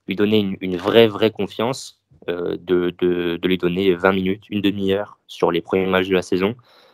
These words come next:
de, de voir vraiment ce que ça vaut, parce que, bah, c'est tout simplement le, le, le plus gros joueur de, de l'équipe réserve. Et, euh, il y a vraiment un truc à faire. Et, euh, c'est vrai que, bah, là, en fin de saison prochaine, il ne restera plus qu'un an.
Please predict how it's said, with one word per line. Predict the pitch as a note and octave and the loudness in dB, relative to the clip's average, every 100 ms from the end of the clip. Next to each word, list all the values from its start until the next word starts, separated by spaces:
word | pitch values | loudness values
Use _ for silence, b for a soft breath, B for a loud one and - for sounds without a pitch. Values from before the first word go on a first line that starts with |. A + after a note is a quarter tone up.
| _ - | _ -8
de, | - F2 E2+ F2+ F#2+ | 0 0 0 -4 -6
de | F2 F2+ | 0 4
voir | F#2 G#2+ | 6 6
vraiment | G2+ G#2 G#2+ G#2 | 6 4 4 2
ce | |
que | G#2+ | -2
ça | F#2+ | -2
vaut, | F#2 A#2+ C3 | 0 0 0
parce | - - | -4 -4
que, | F#2+ | -8
bah, | F2 F#2 | -6 -10
c'est | - - | -12 -18
tout | - | -6
simplement | F2+ - F2+ F#2+ | -6 -2 4 4
le, | G2 F2 E2+ - b b b b - | 6 4 2 -2 b b b b -12
le, | - - - | -12 -10 -6
le | - - F#2+ F#2 F#2 F#2 | -6 -4 -4 -4 -4 -2
plus | - - | 0 2
gros | G#2 F#2 G#2 | 4 6 6
joueur | G2 A2 G2+ | 6 4 4
de, | G2 F2+ F#2 | -4 -4 -6
de | F2+ G2 | -6 -6
l'équipe | F#2 - | -8 -12
réserve. | - F#2 G#2 B2 _ _ _ F#2 | -8 -2 0 -2 _ _ _ -12
Et, | F#2 F#2 | -12 -10
euh, | G2 - - F#2 | -10 -10 -10 -12
il | G2+ F#2+ | -12 -10
y | F#2+ | -8
a | F#2 | -2
vraiment | F#2+ A2+ A2+ | 4 6 4
un | |
truc | - G#2+ | 2 0
à | G2 | 0
faire. | A2+ B2 B2 - | 2 0 0 -8
Et, | F2 F2 | -8 -8
euh, | E2 | -8
c'est | - | -8
vrai | F#2+ | -8
que, | F#2+ E2+ E2+ | -8 -8 -8
bah, | F2+ | -8
là, | E2+ - - | -8 -10 -12
en | F2+ F2 | -14 -8
fin | F#2+ | -8
de | F2+ | -6
saison | F#2+ F2+ | -8 -6
prochaine, | - F2+ G#2 F#2+ | -4 0 0 0
il | F2 | -4
ne | |
restera | F2 - F2 F2 | -6 -4 -4 -4
plus | - | -6
qu'un | - F#2 | -4 0
an. | G2 B2+ | 0 -2